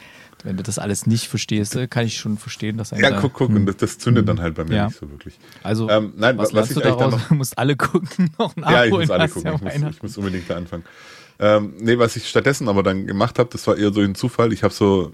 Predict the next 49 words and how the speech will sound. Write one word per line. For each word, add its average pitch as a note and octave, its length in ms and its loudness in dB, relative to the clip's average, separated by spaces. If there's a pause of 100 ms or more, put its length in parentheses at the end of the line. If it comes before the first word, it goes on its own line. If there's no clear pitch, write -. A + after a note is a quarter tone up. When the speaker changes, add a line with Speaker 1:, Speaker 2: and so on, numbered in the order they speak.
Speaker 2:
ein G2 100 -8
bisschen, G#2 600 -2
äh, F#2 300 2
bei F2 140 0
Netflix A2+ 340 -2
nochmal A#2 180 0
geguckt, A2 300 -4
weil F2+ 80 -4
ich F2+ 80 -6
gedacht F#2 180 0
hab, F2+ 120 -2
ja, A#2 100 2
vielleicht F#2 280 -2
gibt's - 240 -10
da F#2+ 100 -2
noch G#2 160 -4
was, G#2+ 240 -4 (520)
noch A2 120 0
mal G#2+ 120 4
was, G2+ 200 0
was G2+ 200 0
Neues, A2 720 2
äh, A#2 60 -8
was, F#2 640 2
was F2+ 180 0
ich, - 200 -6
was F2 160 -6
ich - 180 -10
heute F#2+ 180 2
hier F2+ 180 -2
einbringen F#2+ 360 -2
kann. G2 220 0 (840)
Und G2+ 140 0
wie A#2 60 4
es B2 120 0
halt A#2+ 140 4
dann A2 160 4
so G2+ 100 2
ist, C3 260 2
du G#2 60 0
suchst G2 560 0
nach, A#2+ 140 -2
oder G#2+ 100 0
du A2 100 4
guckst, - 300 -2
was A2+ 120 4
es A2 120 -2
so - 80 -2
gibt - 480 -6